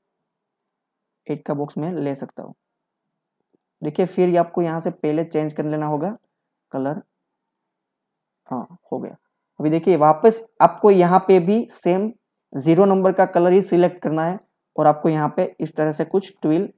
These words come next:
इंसर्ट कर देना है। फिर आपको कंट्रोल ए करना है, फिर इसको सिलेक्ट करने के बाद वापस यहाँ पे रखना है, फिर आपको आना है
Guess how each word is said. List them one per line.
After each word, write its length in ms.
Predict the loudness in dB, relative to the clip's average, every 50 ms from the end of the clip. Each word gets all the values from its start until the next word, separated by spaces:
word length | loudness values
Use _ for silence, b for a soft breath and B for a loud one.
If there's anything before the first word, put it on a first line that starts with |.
| _ -8
इंसर्ट 320 | -8 -4 -4 -4 -6 -4
कर 160 | -6 -6 -6 -6
देना 200 | -8 -10 -10 -12
है। 80 | -18 -16
फिर 180 | _ -2 0 0
आपको 200 | 0 0 -2 -4
कंट्रोल 440 | -4 -4 -6 -4 0 0 0 0 0 -6 _ _ _ 0
ए 120 | 0 0
करना 280 | 0 0 -2 -2 -2 -2
है, 160 | -4 -6 -8 -12 _ _ _ _ _ _ _ _
फिर 80 | -4 -4
इसको 200 | -4 -4 -8 -8
सिलेक्ट 360 | -6 -4 -4 -4 -4 -4 -4
करने 200 | -4 -4 -4 -4
के 60 | -4
बाद 140 | -4 -4 -4 -4 -4
वापस 380 | -4 -4 -4 -6 -8 -8 -8 _ -8
यहाँ 160 | -8 -8 -4
पे 120 | -4 -2
रखना 280 | -2 -2 -2 -2 -4 -2
है, 220 | -4 -4 -6 -10 -14 _ _ _ _ _ _ _ _ _ _ _ _ _ _ _ _ _ _ _ _ _ _ _ _ _ _ _ _ _ _ _ _ _ _ _ _ _ -6
फिर 140 | 2 2
आपको 240 | 2 2 2 0 0 0
आना 240 | 2 0 -2 -2
है 240 | -2 -2 -4 -4 -6